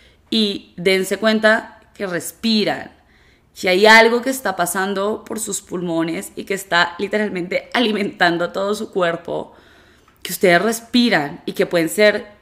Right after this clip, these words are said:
conscientes de esa respiración para calmarse, para agitarse, para conectar las cosas que tienen sentido y deberían conectar más,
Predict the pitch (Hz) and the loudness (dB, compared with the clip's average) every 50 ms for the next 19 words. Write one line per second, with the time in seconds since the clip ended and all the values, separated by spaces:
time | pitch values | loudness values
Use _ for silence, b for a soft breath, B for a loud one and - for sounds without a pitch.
0 | _ _ - 240 226 220 220 - 247 240 240 233 233 226 233 233 226 226 247 247 | _ _ -4 -4 -2 -2 -2 -2 -2 -2 -2 -2 -2 -2 -2 -2 0 0 0 0
1 | 220 190 175 175 214 220 214 - 175 175 170 165 - 165 160 160 160 156 b b | 0 -4 -4 -4 -4 -6 -4 -4 -2 -2 -2 -2 -2 -4 -4 -4 -4 -6 b b
2 | b b b b b b b _ 165 170 180 175 175 170 160 165 175 185 185 185 | b b b b b b b _ 4 4 4 6 4 2 2 4 6 6 6 6
3 | 180 - - - 147 143 139 135 151 - _ _ _ _ _ _ _ _ _ _ | 4 0 -6 -4 -4 -4 -4 -6 -10 -16 _ _ _ _ _ _ _ _ _ _
4 | _ _ _ - 180 175 165 151 - 165 160 - 180 170 170 170 165 156 151 - | _ _ _ 0 0 0 0 -2 -6 -14 -6 2 4 6 6 6 6 2 -2 -6
5 | - - 147 147 151 156 165 - b b b b b b b b b b b - | -8 -6 -6 -8 -8 -10 -14 -20 b b b b b b b b b b b 6
6 | 220 214 214 214 208 208 202 - - 226 220 214 220 220 220 - - 269 269 262 | 6 6 6 6 2 2 0 4 4 4 4 6 4 0 0 0 0 0 0 2
7 | 277 285 277 - 302 - 226 208 196 196 208 254 254 254 254 220 196 185 180 185 | 0 -2 -2 -6 -6 -4 -4 -4 -2 -2 -4 -2 -2 -2 -2 -4 -4 -2 -2 0
8 | 180 226 226 226 208 196 190 175 170 170 - 208 214 208 - - 180 175 180 202 | 0 2 2 2 2 2 0 0 -2 -2 -4 -4 -4 -6 -4 -2 -2 0 4 6
9 | 214 202 185 185 220 214 - - | 6 6 6 4 2 -4 -10 -14